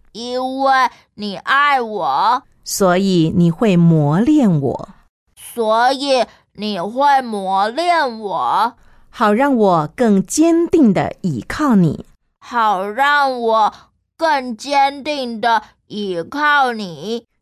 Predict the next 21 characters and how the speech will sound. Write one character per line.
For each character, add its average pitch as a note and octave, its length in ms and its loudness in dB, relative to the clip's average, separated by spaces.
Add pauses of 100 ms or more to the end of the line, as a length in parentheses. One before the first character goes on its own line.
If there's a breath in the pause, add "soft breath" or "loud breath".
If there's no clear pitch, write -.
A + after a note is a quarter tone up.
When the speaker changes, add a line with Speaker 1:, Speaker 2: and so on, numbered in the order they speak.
Speaker 2:
更 G3 360 2
坚 B3+ 400 2
定 G#3+ 240 2
地 C#3 180 -2
相 C4 460 0
信 F3 400 2
你。 C3+ 140 -4 (520)
Speaker 1:
更 A#3+ 360 -2
坚 A#3 520 -2
定 C4+ 360 -4
地 A#3 200 0 (140 loud breath)
相 E4 580 0
信 E4 480 -2
你。 D#3 540 -8 (240)
Speaker 2:
更 C4 320 4
坚 G4+ 400 4
定 D#4 200 4
地 F3+ 280 0 (140)
跟 G#3 360 4
随 D3 440 -4
你。 F3 440 0